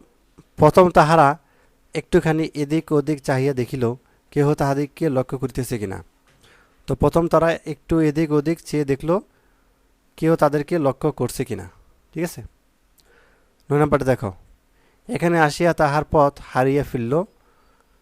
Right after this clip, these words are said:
এখানে এসে তারা পথ হারিয়ে ফেলল। এটা হচ্ছে প্রমিত বাক্য। মানে, এখানে এসে তারা পথ হারিয়ে ফেলল। তো যাই হোক, এই ছিল তোমাদের হচ্ছে, আহ, যে না, মূল্যায়ন প্রশ্ন ও উত্তর।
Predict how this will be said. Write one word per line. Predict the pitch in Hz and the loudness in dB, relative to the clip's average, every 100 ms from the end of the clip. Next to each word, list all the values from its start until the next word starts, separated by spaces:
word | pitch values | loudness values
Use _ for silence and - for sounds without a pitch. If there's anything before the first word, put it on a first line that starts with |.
| _ _ _ _ _ _ 143 | _ _ _ _ _ _ -8
এখানে | 139 160 170 151 | -2 0 -2 -2
এসে | 143 165 | -4 -2
তারা | 156 139 139 | 0 0 0
পথ | - 170 - _ _ _ _ _ | 0 -2 -2 _ _ _ _ _
হারিয়ে | - 127 135 | -4 0 0
ফেলল। | 120 104 | 0 -4
এটা | 104 135 | -4 -6
হচ্ছে | 131 160 | -6 -6
প্রমিত | 147 135 | -4 -4
বাক্য। | 113 98 - - - _ _ _ 131 | -4 -6 -10 -14 -20 _ _ _ -6
মানে, | 120 | -4
এখানে | 127 151 147 | -2 -2 -2
এসে | 160 | -2
তারা | 151 143 143 | -2 -2 -2
পথ | 165 196 131 | -2 -4 -4
হারিয়ে | 117 117 | -2 -2
ফেলল। | 107 98 92 - _ _ _ _ _ _ _ _ _ - - - - _ - | -2 -8 -12 -18 _ _ _ _ _ _ _ _ _ -14 -14 -20 -20 _ -4
তো | 135 | 4
যাই | 160 | 4
হোক, | 165 - | 4 -2
এই | 156 170 | -4 -2
ছিল | 180 170 | 0 0
তোমাদের | 165 156 156 | 2 0 0
হচ্ছে, | 143 - 147 139 - _ _ _ | 0 -2 -2 -2 -6 _ _ _
আহ, | 107 107 107 107 107 110 104 | -4 0 2 2 2 0 -4
যে | 110 | -4
না, | 110 110 110 | -4 -4 -4
মূল্যায়ন | 113 110 117 127 123 | -6 -6 -4 -2 -2
প্রশ্ন | 113 139 139 | -2 -4 -4
ও | 127 | -4
উত্তর। | 113 117 - 117 | -4 -6 -6 -8